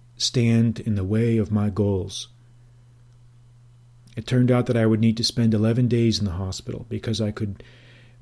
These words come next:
because I would need to go, need to undergo an operation to remove a part of my lung. It was called a thoracotomy. So this was a big deal.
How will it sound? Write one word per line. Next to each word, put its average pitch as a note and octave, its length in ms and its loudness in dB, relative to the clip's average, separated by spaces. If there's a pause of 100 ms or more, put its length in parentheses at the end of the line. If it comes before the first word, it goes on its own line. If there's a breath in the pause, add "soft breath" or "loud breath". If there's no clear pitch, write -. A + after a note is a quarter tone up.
because G#2+ 280 -4
I G#2 80 0
would G2+ 200 0
need C3+ 280 4
to C3 80 2
go, G2+ 420 0 (300)
need A#2+ 220 0
to B2 100 -2
undergo C3 440 6
an G#2 80 4
operation G2+ 600 0
to A2+ 120 -4
remove A2+ 300 4
a A2 60 0
part A2+ 300 -2
of G2+ 60 0
my G2+ 120 0
lung. F#2+ 460 -4 (1120)
It - 80 -20
was - 100 -14
called G#2 300 -2
a F#2+ 40 -4
thoracotomy. G2 880 -4 (880 loud breath)
So - 120 -4
this A#2 160 2
was C3 120 2
a A#2+ 60 4
big G#2+ 260 2
deal. G2 340 0